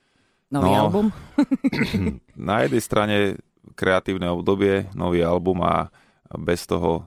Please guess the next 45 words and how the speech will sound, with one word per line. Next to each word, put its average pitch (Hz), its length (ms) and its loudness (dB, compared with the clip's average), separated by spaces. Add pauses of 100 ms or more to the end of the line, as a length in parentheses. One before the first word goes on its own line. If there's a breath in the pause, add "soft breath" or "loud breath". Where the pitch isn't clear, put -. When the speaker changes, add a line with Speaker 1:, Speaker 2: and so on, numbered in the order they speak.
Speaker 2:
e, 82 320 -2 (280)
takého 85 420 -2
fomo, 90 480 -2
strachu, 87 440 -4
že 85 200 0
o 87 100 2
niečo 85 260 -2
prichádzaš, 87 680 -2
sme 85 220 -6
si - 120 -12
v - 80 -18
kľude 90 220 0
tvorili 87 320 0
štúdiu, 90 480 0
lebo 85 180 2
sme 85 180 -2
vedeli, 85 200 0
že 80 100 -6
celý 90 220 0
svet 98 240 -2
je 95 180 0
v - 120 -10
karanténe. 101 680 -2 (540 soft breath)
Ale 85 120 -2
my 92 100 0
sme 98 160 -2
tak, - 160 0 (160)
také - 260 -4
dobrovoľnej 95 540 2
karantény 90 500 -2
vstúpili 92 420 -2
už 85 140 -2
vo 90 60 -4
februári, 90 600 2
že 85 100 -8
s 85 100 -12
tým, 90 120 -4
že 90 120 -2
ideme 87 200 0
robiť 85 400 -2
nové 85 280 0
veci 107 300 -2
a 101 120 -2
byť 78 260 -4
kreatívni. 98 680 -2